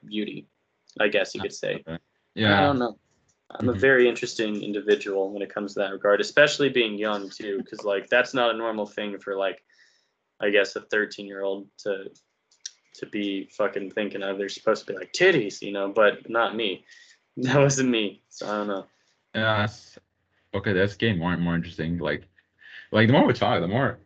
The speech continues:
Speaker 2: I realize, like, shit, we do have a lot more similarities than we thought we would do,
Speaker 1: Yeah,
Speaker 2: 'cause
Speaker 1: bro. When we were
Speaker 2: Yes.
Speaker 1: talking that one time, we were talking about, like, the, uh, the fucking, like, I don't remember what it is.
Speaker 2: This bullshit how
Speaker 1: Exactly.
Speaker 2: some guys use girls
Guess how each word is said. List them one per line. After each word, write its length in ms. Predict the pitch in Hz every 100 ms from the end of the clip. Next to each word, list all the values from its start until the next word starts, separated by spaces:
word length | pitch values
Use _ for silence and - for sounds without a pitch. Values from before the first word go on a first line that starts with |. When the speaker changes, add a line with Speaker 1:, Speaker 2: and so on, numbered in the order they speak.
| _ _ -
Speaker 2:
I 40 | 95
realize, 280 | 98 110 92
like, 120 | 85
shit, 240 | - 131
we 140 | 95 120
do 180 | 90 117
have 160 | 85
a 40 | 80
lot 180 | 87
more 120 | 92 92
similarities 480 | 92 85 95 92
than 100 | 87
we 120 | 82 82
thought 260 | 92 113
we 60 | 85
would 120 | 80
do, 220 | 87 90
Speaker 1:
Yeah, 200 | 165 220
Speaker 2:
'cause 20 | 190
Speaker 1:
bro. 360 | 139 123 117 - _
When 180 | 160 151
we 120 | 160
were 100 | 185
Speaker 2:
Yes. 200 | 143 131 190
Speaker 1:
talking 200 | 175 143
that 180 | 131
one 200 | 131 160
time, 220 | 147 123 120
we 60 |
were 180 | 120 120
talking 360 | 127 131 139 131
about, 300 | 113 104 101
like, 240 | 95 90
the, 160 | 101 98
uh, 200 | 92 90 _ _ _ _
the 60 | 104
fucking, 420 | - 104 107 98
like, 300 | 92 92 _ _ _ _ _ _ _ _ _
I 80 | 123
don't 100 | 151
remember 260 | 139 135 127
what 140 | 117
it 140 | 117 110
is. 200 | - _ -
Speaker 2:
This 140 | 110
bullshit 360 | - 113 107 107
how 100 | 107
Speaker 1:
Exactly. 20 |
Speaker 2:
some 280 | 107 101 -
guys 320 | 98 98 -
use 220 | 101 101 90
girls 500 | 98 95 95 95